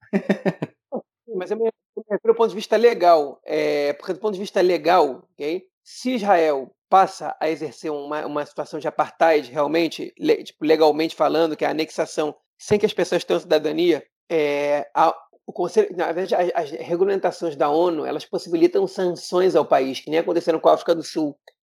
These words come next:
Speaker 2: E isso seria algo, é, é, destruidor, devastador pra Israel, né? É, o país estar legalmente sob um status de, de apartheid pode ser destruidor pro país. E o Netanyahu sabe disso.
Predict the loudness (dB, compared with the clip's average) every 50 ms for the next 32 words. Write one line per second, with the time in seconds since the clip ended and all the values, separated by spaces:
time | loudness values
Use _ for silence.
0 | _ _ -12 -8 -2 0 0 0 0 -2 -6 -4 -2 0 0 2 4 4 6 6
1 | 6 6 6 6 4 4 4 2 2 4 4 4 4 4 2 2 4 4 4 4
2 | 4 2 -2 -6 -10 -8 -6 -4 -4 2 4 4 4 4 2 -2 -2 -2 -2 -2
3 | -2 -4 0 2 2 2 2 0 -4 -8 -6 -6 -8 -8 -8 -8 -10 -8 -8 -8
4 | -8 -8 -10 _ _ _ _ -4 -2 -2 0 0 0 -2 -2 -2 -2 -2 0 2
5 | 2 4 4 2 0 -2 -4 -6 -6 -8 -4 2 4 4 4 2 -2 -10 -18 _
6 | _ _ _ 0 2 4 6 6 6 6 4 4 2 0 0 -2 -6 -8 -10 -8
7 | -10 -4 -2 0 -2 -2 -4 -10 -16 -16 -16 -16 -16 -12 -6 -4 -4 -2 -2 -4
8 | -6 -4 _ 2 4 4 2 0 -2 -8 -14 _ _ _ _ _ -6 -6 -2 -2
9 | -2 -2 -2 -6 -8 -6 -4 2 4 4 4 4 2 2 4 4 4 4 2 -2
10 | -6 -8 -8 -6 -6 -6 -4 -4 -2 -2 -2 -2 -4 -6 -12 -4 4 4 4 6
11 | 4 2 -4 -4 -8 -14 -16 -18 -20